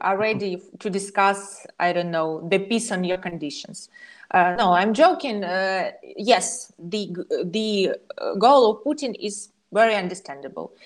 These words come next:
To, uh, you know, simply, um,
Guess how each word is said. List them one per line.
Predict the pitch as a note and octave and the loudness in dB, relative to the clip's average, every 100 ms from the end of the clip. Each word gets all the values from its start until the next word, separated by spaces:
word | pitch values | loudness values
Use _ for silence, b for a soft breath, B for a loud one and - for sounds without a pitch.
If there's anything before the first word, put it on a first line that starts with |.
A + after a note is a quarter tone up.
| b b | b b
To, | - B3 B3+ B3 A#3+ A3+ | 0 4 6 4 4 2
uh, | F3+ - F#3 F#3+ F#3 F3+ E3 | 0 -2 -4 -2 0 0 -2
you | - | -4
know, | G#3 A#3+ A#3+ - - | -2 -2 -4 -14 -14
simply, | - C4+ D#4 C#4 B3+ B3 A#3 A#3 B B B - | -6 -2 -2 0 0 0 -2 -8 B B B 0
um, | F#3+ F#3 F#3 F3+ E3 F3+ | 4 4 4 0 -10 -16